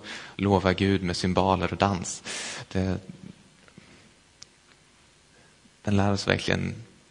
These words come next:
att vår relation till Gud, det finns ingen allmän mall den måste följa,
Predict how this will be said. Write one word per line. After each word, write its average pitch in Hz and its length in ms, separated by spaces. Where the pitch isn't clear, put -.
att - 200
vår 92 80
relation 87 520
till 90 500
Gud, - 360
det - 80
finns 101 220
ingen 92 200
allmän 95 460
mall 95 280
den 90 120
måste 87 240
följa, 98 360